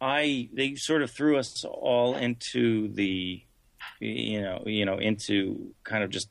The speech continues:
threw us into the ocean and said, "Here, swim." So we swam, and I swam, you know, I was still, and I, this is, I was still, I hadn't quit my job yet. I was still working at, in, for I B M or as a, you know,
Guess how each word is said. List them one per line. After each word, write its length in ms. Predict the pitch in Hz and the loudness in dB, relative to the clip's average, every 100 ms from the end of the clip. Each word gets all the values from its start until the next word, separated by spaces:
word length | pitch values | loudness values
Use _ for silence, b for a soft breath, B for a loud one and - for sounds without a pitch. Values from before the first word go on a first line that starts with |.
| - | -2
threw 140 | 127 | 2
us 100 | 113 | 2
into 140 | 104 92 | 2 0
the 180 | 90 90 | 2 4
ocean 340 | 104 - 90 | 4 2 0
and 160 | 82 - | -4 0
said, 280 | 90 87 87 | 2 2 2
"Here, 180 | 101 90 | 0 2
swim." 420 | - 107 90 - B B B B B B _ _ | 2 2 0 -2 B B B B B B _ _
So 180 | - 135 | 0 4
we 120 | 123 | 4
swam, 480 | 127 139 156 143 113 | 4 2 2 2 0
and 180 | 113 117 | -4 -6
I 240 | 117 120 104 - _ | -6 -8 -8 -16 _
swam, 500 | - 139 127 120 104 _ _ _ | -10 -4 -2 -2 -8 _ _ _
you 160 | - 120 | -10 -6
know, 60 | 101 | -4
I 60 | |
was 120 | 120 | -4
still, 220 | - 208 196 | 0 0 2
and 120 | 160 | 0
I, 80 | 190 | 0
this 220 | 190 - | -2 -4
is, 80 | 147 | -4
I 60 | |
was 120 | 127 | -4
still, 220 | - 185 156 | -4 -2 -2
I 120 | 143 | -2
hadn't 240 | 151 151 | -4 -6
quit 160 | 135 156 | -4 -4
my 120 | 110 | -4
job 300 | 104 127 104 | -2 -2 -2
yet. 100 | 85 | -6
I 40 | |
was 120 | 90 - | -8 -6
still 160 | 139 | -2
working 320 | 127 107 107 | 0 -2 -4
at, 120 | 95 - - | -8 -10 -8
in, 280 | 104 95 - _ - | -8 -8 -10 _ -10
for 160 | - 110 | 0 2
I 100 | 101 | 2
B 160 | 95 | 0
M 240 | 95 92 90 | -2 -4 -6
or 140 | 90 - | -10 -6
as 200 | 95 95 | -2 0
a, 160 | 92 90 - _ _ _ | 0 -2 -8 _ _ _
you 100 | 107 | -6
know, 220 | 87 78 | -6 -8